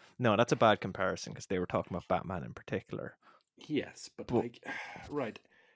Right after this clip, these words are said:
Speaker 2: It's kinda like, okay, I l-, really like the Fleetwood Mac album, Rumours. I think it's a cracking album. But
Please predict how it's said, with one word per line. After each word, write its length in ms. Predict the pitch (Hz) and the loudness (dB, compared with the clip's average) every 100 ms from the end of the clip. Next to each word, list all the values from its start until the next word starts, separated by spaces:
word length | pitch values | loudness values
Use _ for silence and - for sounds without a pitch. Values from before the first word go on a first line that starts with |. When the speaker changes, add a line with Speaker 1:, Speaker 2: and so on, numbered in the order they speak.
| _ | _
Speaker 2:
It's 120 | - | -16
kinda 260 | - 233 269 | -8 -4 -2
like, 340 | 170 123 - - - | -2 -2 -8 -12 -4
okay, 400 | 175 - 92 92 _ _ _ _ _ _ _ | -4 -4 -10 -12 _ _ _ _ _ _ _
I 140 | - 247 | 0 2
l-, 180 | 208 117 101 | 2 0 -4
really 360 | 101 135 196 123 | 0 2 4 2
like 220 | 104 - | 0 -6
the 60 | - | -12
Fleetwood 500 | - 107 110 110 98 | -6 -6 -4 -6 -6
Mac 360 | 90 92 - _ | -12 -12 -16 _
album, 440 | 92 90 95 92 92 - | -12 -10 -10 -12 -12 -4
Rumours. 720 | 110 120 98 80 76 - - _ _ _ _ _ _ _ _ _ | 0 2 0 -6 -12 -12 -14 _ _ _ _ _ _ _ _ _
I 40 | - | -10
think 160 | 107 | -8
it's 140 | 95 98 | -8 -10
a 40 | |
cracking 640 | - - - 123 135 - 123 | -12 -12 -4 -2 -2 -2 -4
album. 420 | 98 82 82 - _ _ _ _ _ _ - - _ _ | -4 -8 -12 -18 _ _ _ _ _ _ -20 -20 _ _
But 260 | 110 90 | -6 -6